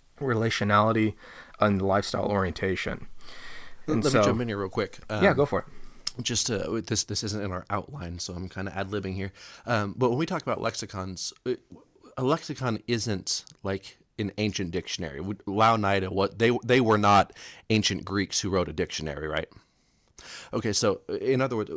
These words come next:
Speaker 2: we, we look at these, these lexicons, and these lexicons are done by modern people who are looking back at the use of ancient words.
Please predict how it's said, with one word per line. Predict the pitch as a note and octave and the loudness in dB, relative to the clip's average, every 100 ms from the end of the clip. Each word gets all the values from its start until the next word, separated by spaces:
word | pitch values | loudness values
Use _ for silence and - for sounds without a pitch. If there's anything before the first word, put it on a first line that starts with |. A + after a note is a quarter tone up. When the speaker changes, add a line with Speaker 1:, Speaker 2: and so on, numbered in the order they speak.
| - | -4
Speaker 2:
we, | C3 | -2
we | B2 C#3 | 0 0
look | D3+ D#3 | 0 -2
at | C3 | -4
these, | B2 G#2+ G2+ | -2 -2 -4
these | - A2+ A2+ | -4 -4 -4
lexicons, | A2+ A2 - F2+ F2+ | -4 -6 -6 -6 -6
and | G2 | -6
these | G2+ | -4
lexicons | G2 - G2 G2 F#2 - | -4 -6 -8 -6 -4 -6
are | G2 F2+ - _ _ _ _ - B2+ | -4 -4 -6 _ _ _ _ -8 0
done | A#2+ A2+ A2+ | 2 2 2
by | A2 A2 | 2 4
modern | F#3+ D#3+ A2 | 4 2 -2
people | A2+ - G#2+ | -6 -4 -4
who | A2 | -2
are | G#2 | -2
looking | B2 - G#2 G2 | -2 -2 -4 0
back | G2 G#2 - - | 2 0 -4 -8
at | G2 F#2+ | -8 -6
the | |
use | G2+ G#2 G2+ | -8 -6 -8
of | - | -8
ancient | G2 F#2 - | -8 -8 -6
words. | G#2 F#2 F#2 - | -4 -4 -4 -12